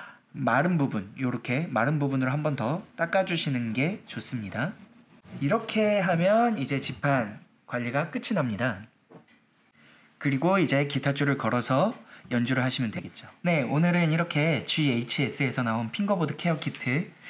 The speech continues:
에이 세븐티 세븐을 리뷰해봤습니다. 어, 저는 편의상 에이 칠칠이라고 부르지 않을까 싶네요. 가끔씩 더러운 프렛을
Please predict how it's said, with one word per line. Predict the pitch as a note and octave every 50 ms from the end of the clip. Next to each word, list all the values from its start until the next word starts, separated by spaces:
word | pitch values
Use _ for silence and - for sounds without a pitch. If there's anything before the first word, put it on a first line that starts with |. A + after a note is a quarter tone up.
| - - - -
에이 | A#2+ B2 B2+ B2+
세븐티 | - - G#3 G3+ G#3 F3+ F#3 E3+
세븐을 | C#3+ - D#3 B2+ C3 A#2+ A#2+ B2 C3+ B2+ F#2 E2+ - -
리뷰해봤습니다. | G#2 A#2 A#2+ A#2+ C3+ B2+ A#2+ G#2+ G2 - - G#2+ G2 F#2 E2 F#2+ F#2 F2 - _ _ - - - - - - - -
어, | C#3 C#3 C#3
저는 | C#3 - D#3+ E3+ F3
편의상 | F3 F3+ G#3 A3 A3 A3+ G#3 F3+ F3+ E3+ F3 F3 D#3 G#2 F#2 - - - - - - - - A#2+
에이 | B2 C#3 D#3 F3 E3+
칠칠이라고 | - - G3 E3+ - - E3+ E3 D3+ C#3+ C3 B2
부르지 | - - C3+ C3 C3 C3+
않을까 | A#2 A2 A2 - A2
싶네요. | - - F3+ E3+ D3+ A2+ G2+ A#2+ D#3+ G#3+ - - _ _ - - -
가끔씩 | - B2 - - E3+ D#3+ C#3+ D3+ E3+ F3+ G#3 G3+ - - - - - - -
더러운 | - B2+ C3+ D3+ D#3 D3+ D3+
프렛을 | - G3+ G3+ F#3 E3+ E3+ D#3+ D#3 D3 G#2+ -